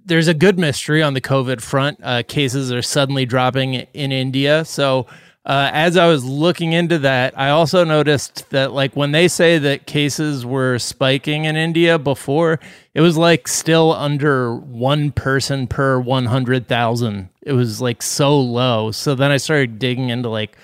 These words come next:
why are cases, like, why, why was it all Asian countries and, like, Eastern countries so much better,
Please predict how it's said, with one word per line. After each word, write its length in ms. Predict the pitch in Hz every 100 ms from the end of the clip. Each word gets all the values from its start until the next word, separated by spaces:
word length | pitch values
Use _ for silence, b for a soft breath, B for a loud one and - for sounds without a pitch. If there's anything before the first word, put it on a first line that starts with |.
| b b _
why 840 | - 120 135 139 151 151 151 151 147
are 340 | - 127 127 123
cases, 840 | - 135 127 139 135 113 - - _ _ _
like, 200 | 135 120
why, 240 | 131 135 147
why 260 | 131 139
was 180 | 165 147
it 200 | 131 117 _ _ _
all 240 | 151 147 147
Asian 540 | 139 139 143 135 131
countries 460 | 127 131 127 135 120
and, 60 | 123
like, 120 | 123
Eastern 500 | 131 156 135 147 143
countries 440 | 123 131 135 127
so 260 | - - 139
much 260 | 139 120 -
better, 360 | 131 117 117